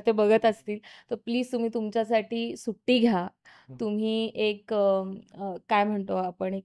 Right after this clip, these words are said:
Speaker 1: मी टाइम घ्या. कारण ते कधीच स्वतःसाठी, अ, मलाही आठवत नाहीत की गेले, अ, मागचे दहा वर्ष आम्ही कुठे सुट्टीवर गेलोय किंवा फिरायला गेलोय.
Speaker 2: हम्म.
Speaker 1: दोन तास एखाद्या ठिकाणी गेलो असेल,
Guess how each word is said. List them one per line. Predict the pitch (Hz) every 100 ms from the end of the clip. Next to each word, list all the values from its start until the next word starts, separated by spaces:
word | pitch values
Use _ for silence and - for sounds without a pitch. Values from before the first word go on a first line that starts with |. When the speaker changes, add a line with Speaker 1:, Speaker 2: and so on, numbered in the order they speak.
| -
Speaker 1:
मी | 220 254 294
टाइम | 294 214 208 214
घ्या. | 202 175 190 - - - _
कारण | 214 208 208
ते | 233 254
कधीच | 214 233 247 -
स्वतःसाठी, | - 220 214 214 226 202 208 220 220 -
अ, | - 202 196 196 - _ -
मलाही | 220 226 262
आठवत | 240 247 247
नाहीत | 247 233
की | 254
गेले, | 233 226 233 226
अ, | - 208 202 202 202
मागचे | 214 208 208 233
दहा | 214 220
वर्ष | 220 214 202
आम्ही | 226 214 214
कुठे | 208 220 214
सुट्टीवर | 214 202 - 214 208
गेलोय | 202 196 190
किंवा | 196 196
फिरायला | 196 196 190 190
गेलोय. | 185 175 180
Speaker 2:
हम्म. | - _ - - _ 214
Speaker 1:
दोन | 226 233 233
तास | 254 254 - - - -
एखाद्या | - 233 202 226 233
ठिकाणी | 233 233 226
गेलो | 226 220 208
असेल, | 196 214